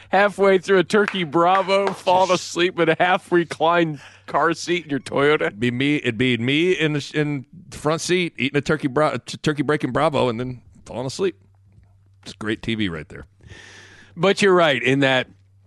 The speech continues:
Speaker 2: Th-, so that's
Speaker 1: the
Speaker 2: what, yeah.
Speaker 1: stars have aligned in a way where Matt Rhule takes over a program where the bar is low. And I said it was smart to not make a bowl game this year,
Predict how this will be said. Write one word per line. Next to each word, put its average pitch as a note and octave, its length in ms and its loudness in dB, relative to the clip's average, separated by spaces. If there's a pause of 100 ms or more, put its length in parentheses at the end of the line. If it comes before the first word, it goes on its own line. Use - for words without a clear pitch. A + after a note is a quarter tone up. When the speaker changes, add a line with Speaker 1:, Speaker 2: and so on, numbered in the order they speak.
(200)
Speaker 2:
Th-, F#3+ 180 -2
so B3 140 2
that's C4 160 0
Speaker 1:
the A#3 80 0
Speaker 2:
what, - 80 2
yeah. E3+ 140 0
Speaker 1:
stars G#3 400 2
have F3+ 160 0
aligned E3 560 2
in C#3+ 160 0
a C3 80 2
way B2+ 500 2 (280)
where A#2+ 160 0
Matt D#3+ 280 0
Rhule F#3+ 180 4
takes F3 300 -2
over C#3+ 220 4
a B2 60 2
program A#2+ 720 0
where C3 180 -2
the A#2 80 -4
bar D#3 320 2
is C#3 120 0
low. B2 140 2
And C3 80 0
I A3 160 0
said C#3 320 0
it C#3+ 60 -4
was C3+ 100 -2
smart D3+ 380 -2
to D3 80 -6
not C3 200 -2
make B2 160 -2
a C3 60 -8
bowl A#2+ 220 -2
game A2+ 200 -6
this G#2 220 -16
year, - 220 -20